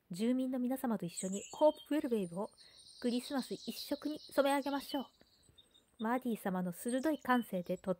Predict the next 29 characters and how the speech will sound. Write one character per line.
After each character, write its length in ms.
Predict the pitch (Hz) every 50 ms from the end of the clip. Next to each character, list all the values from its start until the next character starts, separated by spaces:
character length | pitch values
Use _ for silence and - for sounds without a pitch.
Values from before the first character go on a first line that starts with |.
| _ _
て 120 | - 285 294
お 100 | 294 277
き 120 | - 294
の 120 | 302 302
デ 140 | 254 262 254
コ 140 | 262 - 277
レ 120 | 294 294
ー 20 | 277
シ 140 | - - 208
ョ 20 |
ン 80 | 190 175
を 60 | 165
飾 260 | - - 202 196 208
り 120 | 190 208
付 120 | 196 - -
け 80 | -
れ 140 | 208 190 175
ば、 160 | - 202 - _ _ _ _ _ _ _ _ _ _ _ _ _ _
誰 240 | - 196 233 269 254
も 120 | 220 190
が 160 | 175 185 170 - -
あ 100 | - 240
っ 80 | 262 - _ _ _ -
と 160 | - 330 311
驚 200 | 294 311 320 330
く 120 | - - 226
よ 120 | 233 220
う 60 | 190
な 160 | 175 196 208